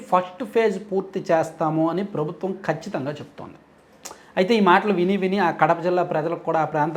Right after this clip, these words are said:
ప్రజలకు కూడా బోరు కొట్టు ఉంటుంది. వాళ్ళు కూడా నమ్మకం కోల్పోయి ఉంటారు. ఎందుకంటే ఈ మాటలు ప్రతి ఒక్కరూ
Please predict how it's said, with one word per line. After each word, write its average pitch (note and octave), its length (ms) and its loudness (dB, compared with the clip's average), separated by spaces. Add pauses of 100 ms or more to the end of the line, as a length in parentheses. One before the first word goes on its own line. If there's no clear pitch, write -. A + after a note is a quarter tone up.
ప్రజలకు D#3 300 0
కూడా E3+ 180 0
బోరు D#3 220 4
కొట్టు C#3 220 -6
ఉంటుంది. G#2 220 -14 (100)
వాళ్ళు D#3+ 280 0
కూడా F3 200 -2
నమ్మకం E3 300 -4 (100)
కోల్పోయి D#3+ 400 0
ఉంటారు. G#2+ 260 -10 (640)
ఎందుకంటే F3 340 2
ఈ - 80 -2
మాటలు D#3+ 280 -6
ప్రతి D3 280 -4
ఒక్కరూ F3+ 200 -4